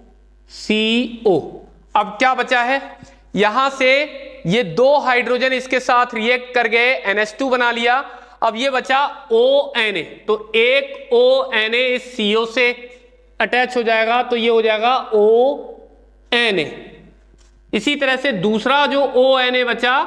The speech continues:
वो इस यहां पर जाकर के अटैच हो जाएगा और ये बना लेगा ओएनए। ये क्या बना है, थैलिक एसिड सोडियम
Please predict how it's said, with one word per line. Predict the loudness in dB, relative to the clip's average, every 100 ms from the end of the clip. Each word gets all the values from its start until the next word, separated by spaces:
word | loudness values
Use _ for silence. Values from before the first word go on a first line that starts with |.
| -6 -12 -2
वो | 2 2 0 -2 -4
इस | -2 -4 -12 -20 -20 -20 -20 _ _ _ _ _ _ _ _ _ _ _ 0
यहां | 0 0 0
पर | 0 0 0 -6 -16 -10 -2
जाकर | 0 0 -2
के | 0
अटैच | 0 0 -2 0
हो | 0
जाएगा | 0 0 0
और | 0
ये | 0
बना | 0 0 2
लेगा | 2 2 2 0 -4 -16 -6 0
ओएनए। | 4 4 2 0 -2 -2 -8 -16 -20 -20 -20 _ _ _
ये | 0 2 2 0 -4 -12 -16 -20 -20 -20 _ _ _ -2
क्या | 0 0
बना | 0 0 2
है, | 0 -2 -6 -18 -20 -20 -20 -20 -20 -20 _ 0
थैलिक | 0 2 0 0
एसिड | -2 0 -2 -2 -12 -20 -10
सोडियम | 0 2 4 2 0